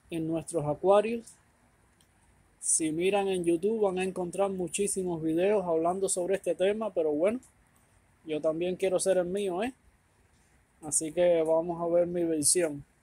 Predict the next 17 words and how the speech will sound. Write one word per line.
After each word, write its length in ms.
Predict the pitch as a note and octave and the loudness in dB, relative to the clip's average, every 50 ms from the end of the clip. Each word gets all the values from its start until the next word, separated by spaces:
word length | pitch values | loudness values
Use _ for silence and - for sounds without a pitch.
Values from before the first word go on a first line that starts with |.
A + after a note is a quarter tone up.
| _ _ _ _ _ _ _ - | _ _ _ _ _ _ _ -20
Vamos 580 | D#3 C#3+ C3+ C#3+ D3 D#3 D#3+ E3 E3+ E3+ D3+ E3 | -14 -8 -4 -2 0 0 0 0 -2 -2 -2 0
allá. 280 | D#3+ D#3+ D3+ C#3+ C3 - _ _ _ _ _ _ _ _ _ _ _ _ _ _ _ _ _ _ _ _ _ _ - _ _ _ _ _ _ _ _ _ _ _ _ _ _ _ - E3 | 0 2 2 0 -2 -6 _ _ _ _ _ _ _ _ _ _ _ _ _ _ _ _ _ _ _ _ _ _ -20 _ _ _ _ _ _ _ _ _ _ _ _ _ _ _ -14 -8
Lo 300 | D#3+ D#3+ E3 E3+ E3 D#3+ | -4 0 2 4 4 2
primero 380 | E3 E3+ E3 F3 F#3+ G#3 A3 G3+ | 2 0 0 2 4 4 4 4
que 80 | G#3+ | 2
tenemos 340 | G3 F#3+ F#3+ G3 G#3+ G#3+ G3 | 2 2 2 0 0 -4 -4
que 160 | - - F#3+ | -4 -2 0
ver 240 | F#3 F#3+ G3+ G#3+ G3+ | 2 2 2 2 2
es 360 | G#3 G#3 G#3+ G#3+ A3 G#3 G3+ _ - | 2 2 2 2 2 0 -2 _ -6
por 260 | F#3+ F#3 F3 D#3+ D3 - - | -4 -2 -2 -4 -6 -10 -6
qué 520 | F3+ F3+ F#3+ G3 G3+ G3+ G3 F#3+ F#3 - - | -2 0 2 2 2 2 2 2 0 -2 -2
el 320 | E3+ E3 D#3+ D#3 D3+ E3 | -2 0 0 0 0 2
agua 400 | F3 F#3+ G3 G#3 A3 A3 G#3+ G3+ | 4 4 4 4 4 2 2 2
se 180 | - - F#3 F3 | 0 -2 -2 -2
nos 160 | E3+ D#3 C#3 | -6 -6 -8
pone 380 | - - F3+ F#3 F#3+ G3 F#3+ F#3 | -8 -6 -4 -4 -2 -2 -4 -4
turbia 640 | - G3 G#3 G#3+ G#3+ G3+ F#3+ G#3 A3 A3 A3 A3 | -2 0 0 0 0 -2 -4 -6 -4 -2 -4 -4